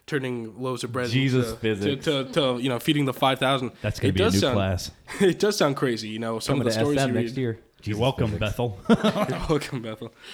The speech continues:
Speaker 1: But, uh, yeah, it's like, some of these stories do sound, they would sound crazy to people, and, and it's just, for me, you know, my faith hasn't been stretched, but it's been, you know, it's been tested at times. But I've been really been able to find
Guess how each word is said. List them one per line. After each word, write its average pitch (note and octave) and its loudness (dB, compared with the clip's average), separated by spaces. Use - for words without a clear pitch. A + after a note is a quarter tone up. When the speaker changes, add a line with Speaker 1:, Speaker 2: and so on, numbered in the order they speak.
Speaker 1:
But, C3+ 0
uh, B2+ 2
yeah, F3 2
it's A#2+ 0
like, B2 -2
some F#3 0
of F#3 4
these F3 2
stories D#3+ 0
do F#3 -2
sound, B2 0
they D3+ 0
would G#3+ 2
sound B2+ 0
crazy A#2+ -6
to A2+ -10
people, A#2 -6
and, B2+ -4
and C#3 -2
it's C#3 -2
just, - -4
for B2+ -6
me, C3 0
you A2+ -10
know, G#2 -10
my B2 -2
faith D#3 -4
hasn't D3 -2
been B2 -2
stretched, C3 -4
but A#2 -4
it's B2+ -6
been, A2+ -6
you C3+ -8
know, A#2 -4
it's - -8
been C#3 -4
tested D3 -4
at A#2 -8
times. A#2+ -4
But C3 0
I've C#3+ 2
been D3 2
really C#3+ 2
been C3 0
able B2+ -2
to A#2+ -6
find A#2 -2